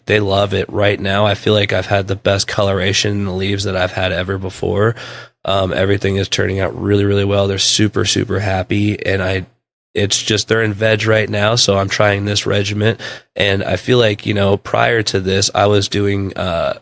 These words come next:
probably about, you know, roughly every thirty days or a little bit more, just kinda stretching it out, like I said earlier, to, uh, learn just what'll happen if you don't feed as much.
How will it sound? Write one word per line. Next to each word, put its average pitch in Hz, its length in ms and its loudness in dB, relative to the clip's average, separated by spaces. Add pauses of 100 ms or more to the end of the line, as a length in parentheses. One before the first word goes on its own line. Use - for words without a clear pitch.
probably 120 360 0
about, 98 360 0
you 98 80 -4
know, 92 340 -4
roughly 101 400 0
every 95 220 0
thirty 95 320 -2
days 92 340 -2
or 92 240 -4
a 95 80 -6
little 98 200 -2
bit 95 100 -2
more, 98 240 -2
just 92 160 -4
kinda 98 180 -4
stretching 98 440 -2
it 95 80 -2
out, 95 260 -2
like 95 160 -2
I 98 60 -4
said 95 240 0
earlier, 98 340 0
to, 92 300 -4
uh, 87 80 -4
learn 104 420 0
just 101 240 -4
what'll 98 240 0
happen 95 380 -4
if 92 120 -6
you 104 60 -2
don't 92 200 -4
feed 95 200 -2
as 90 140 -4
much. - 320 -2